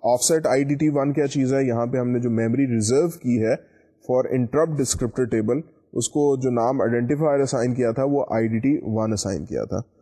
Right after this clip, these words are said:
تو آئی ڈی ٹی ون کا آف سیٹ کیا چیز ہے، انٹرپٹ ڈسکرپٹر ٹیبل کا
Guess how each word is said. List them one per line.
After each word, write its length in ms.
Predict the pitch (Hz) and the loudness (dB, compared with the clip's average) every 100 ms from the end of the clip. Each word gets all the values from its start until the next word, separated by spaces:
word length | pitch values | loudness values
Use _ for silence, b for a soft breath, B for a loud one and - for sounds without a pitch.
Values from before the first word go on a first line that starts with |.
| b b _ | b b _
تو 120 | 135 - | -2 2
آئی 120 | 131 | 0
ڈی 140 | 139 156 | 2 2
ٹی 140 | 170 | 2
ون 220 | 156 156 | 2 0
کا 160 | 160 147 | 2 0
آف 80 | 143 | 2
سیٹ 200 | 165 160 | 0 0
کیا 120 | 160 | 0
چیز 240 | 156 160 156 | 2 0 2
ہے، 120 | 160 - _ - | 0 -2 _ -4
انٹرپٹ 420 | 127 120 147 147 | -2 0 0 0
ڈسکرپٹر 420 | 139 - 139 147 | -4 -2 -4 -2
ٹیبل 300 | 135 123 127 | 0 0 0
کا 140 | 127 | 0